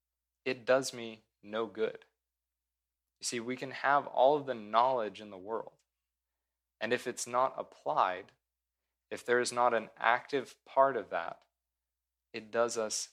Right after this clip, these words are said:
no good. The Israelites, I love this example. The Israelites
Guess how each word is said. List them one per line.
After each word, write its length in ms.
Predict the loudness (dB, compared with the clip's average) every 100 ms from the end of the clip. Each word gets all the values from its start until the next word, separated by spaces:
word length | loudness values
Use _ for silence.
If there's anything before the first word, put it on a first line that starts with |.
| _ _
no 180 | -14
good. 300 | -12 -10 -12 -14 _ _ _ _ _ _ _ -12
The 160 | -6
Israelites, 800 | -4 -2 -2 0 0 0 -6 -18 -20 _ _ _ _ _
I 80 | 0
love 400 | 2 8 8 6
this 180 | 0 -6
example. 520 | -8 -14 -18 -20 -20 _ _ _ _ _
The 120 | -6 -4
Israelites 600 | 0 2 4 2 -4